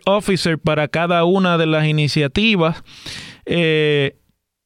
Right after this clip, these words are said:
de ese, de, bueno, del plan, ¿verdad? De cuál va a ser el uso de lo-, a los re-, que se le va a dar a los recursos. Pero, fundamentalmente, lo que trasciende es que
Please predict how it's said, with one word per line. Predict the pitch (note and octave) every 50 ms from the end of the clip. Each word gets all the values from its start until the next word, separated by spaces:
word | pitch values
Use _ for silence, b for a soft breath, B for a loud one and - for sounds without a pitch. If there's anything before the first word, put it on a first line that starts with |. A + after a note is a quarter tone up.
| _ _ _
de | D3+ C3 B2+ C#3 C#3+ C#3+ C#3+ C#3 C3+ C3+ C3 -
ese, | D#3 E3 E3 - - F3+ F3 F3 E3+ D#3+ D3+ C#3+ -
de, | - C#3+ B2+ C#3 C#3 -
bueno, | C3+ B2 C#3 G3+ A#3 G#3+ F#3
del | D3+ C#3+ A2+
plan, | - F#3+ B3 C4 G3
¿verdad? | D3 C3+ C#3+ G3 A#3
De | - D3 -
cuál | - E3 F3 G3
va | F#3+
a | D#3
ser | - F#3+ F#3+
el | F#3 E3+ E3
uso | F3+ E3+ - F#3 F3
de | D#3+
lo-, | D#3 D#3 -
a | D#3 D3
los | C#3+ C#3 C3
re-, | C#3 C#3 -
que | - - C#3+
se | - E3 D3
le | D3 D3
va | D#3+ F3
a | D#3+
dar | E3 F3 E3+
a | D#3+
los | D3+ D#3+ D#3
recursos. | F3+ F3+ - D#3 D3+ C3+ A#2+ - - - - - - _ _ _ _ _ _ _ _ _ _ _ _ _ _ _ - B B B B B B B B B B B B B B B B B - _
Pero, | A#3 B3 C#4 C4+ A#3+ A3+ A3 - - - _ _ _ _ _ _ _ _ _ _ _ _ _ _ _ _ _ _ _ _ _ _ _ _ _ _ _ _ _ -
fundamentalmente, | - - G3 F#3+ F#3+ F3+ F#3 F#3 F#3 F#3 F#3 F3+ - - B3+ C4 C4 A#3+ B3 B3 A3+ G#3 - - F#3+ F3+
lo | F3 F3 E3+ -
que | F3 D#3
trasciende | - E3+ E3+ E3 C#3+ - G3 G#3 A3 A3+ A3+ G#3+ G#3+ G#3 G#3 G#3+
es | A#3 - _ _
que | - F3+ F3+ F#3 F#3+ -